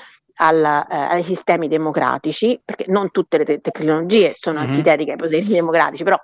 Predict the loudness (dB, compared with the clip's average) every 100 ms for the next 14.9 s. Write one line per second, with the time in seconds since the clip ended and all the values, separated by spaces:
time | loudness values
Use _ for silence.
0 | _ 0 0 -4 -4 -4 -4 -2 0 0
1 | 0 2 2 2 -4 -14 -20 _ 2 4
2 | -2 -2 -2 -2 _ 0 2 0 -2 -4
3 | -4 -4 0 -2 -2 -2 -2 0 2 2
4 | 2 2 0 0 -2 -2 -4 0 2 2
5 | 0 _ -2 0 0 0 2 2 0 -14
6 | -16 -2 0 0 -2 0 4 2 0 -6
7 | -2 -2 -4 -4 -4 -4 -2 -4 -2 0
8 | 2 2 0 -2 -2 -2 0 -4 -2 -2
9 | -2 -4 -4 -4 -2 2 2 0 -6 -2
10 | 2 2 2 0 0 -2 -2 -16 -4 0
11 | 0 0 -6 -4 -2 0 -2 -4 -6 0
12 | 2 2 0 -2 -10 0 0 0 -4 2
13 | 2 4 2 2 0 -4 -4 -2 -2 -4
14 | -2 -6 -6 -4 2 2 2 -2 -8